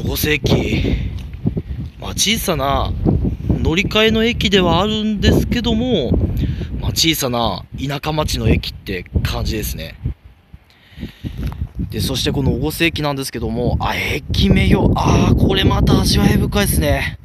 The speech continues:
なんかいかにも国鉄感のありそうな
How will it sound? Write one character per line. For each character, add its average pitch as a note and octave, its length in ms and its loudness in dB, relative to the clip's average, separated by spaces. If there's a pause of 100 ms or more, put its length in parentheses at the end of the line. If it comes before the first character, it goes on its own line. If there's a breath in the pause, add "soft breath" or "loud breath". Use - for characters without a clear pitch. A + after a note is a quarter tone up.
(480 loud breath)
な D3 100 -2
ん E3+ 40 -6
か D#3 100 0
い C#3 80 -2
か F#3+ 100 -2
に G3+ 100 2
も F#3 140 2
国 - 220 -10
鉄 - 320 -2
感 E3 240 2
の C3 100 0
あ C#3 60 0
り E3+ 100 0
そ F#3+ 160 2
う F3+ 40 6
な C3+ 260 4